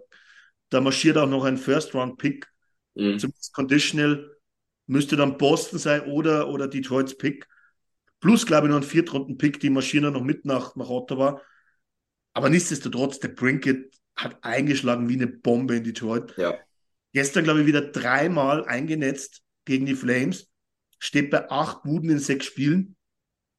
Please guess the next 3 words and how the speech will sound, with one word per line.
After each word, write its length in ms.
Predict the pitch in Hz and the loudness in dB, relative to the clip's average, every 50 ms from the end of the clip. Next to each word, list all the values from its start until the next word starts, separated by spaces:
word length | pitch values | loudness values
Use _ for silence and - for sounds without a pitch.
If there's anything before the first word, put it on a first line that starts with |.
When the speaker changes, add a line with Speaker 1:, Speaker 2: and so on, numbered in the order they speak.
| _ _ _ _ _ _ _ _ _ _ _ _ _ _ _ _ _ | _ _ _ _ _ _ _ _ _ _ _ _ _ _ _ _ _
Speaker 1:
Also, 500 | - 123 120 135 131 131 131 - - - _ _ _ _ _ _ _ _ _ _ _ _ _ _ _ _ | -4 0 2 2 2 2 0 -2 -10 -20 _ _ _ _ _ _ _ _ _ _ _ _ _ _ _ _
ja, 800 | - 151 139 135 139 127 120 135 - 107 107 107 98 92 - - _ _ _ _ _ _ _ _ _ | -10 -8 -4 -2 -2 0 0 0 0 2 0 0 -2 -4 -10 -16 _ _ _ _ _ _ _ _ _
ich, 480 | - 151 151 143 - - - _ _ _ | -12 -12 -12 -12 -14 -20 -20 _ _ _